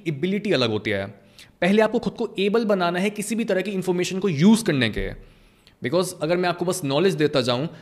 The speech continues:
लेकिन आप वो इंसान ही नहीं हो जो knowledge को यूज़ करके कुछ बढ़िया चीज़ build करता है,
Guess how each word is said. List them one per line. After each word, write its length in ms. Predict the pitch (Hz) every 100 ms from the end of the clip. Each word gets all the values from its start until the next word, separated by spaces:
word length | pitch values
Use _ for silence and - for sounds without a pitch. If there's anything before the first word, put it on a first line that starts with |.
| -
लेकिन 180 | 147 190
आप 120 | 208
वो 200 | 147 180 190
इंसान 360 | 190 202 208
ही 100 | 240 233
नहीं 140 | 226
हो 60 | 220
जो 120 | 214
knowledge 300 | 185 180 190
को 100 | 202
यूज़ 340 | 156 208 226
करके 220 | 196 165 185
कुछ 240 | 208 - - 123
बढ़िया 300 | 175 208 220 185
चीज़ 200 | - 190
build 200 | 151 196
करता 260 | 170 117 104
है, 160 | 104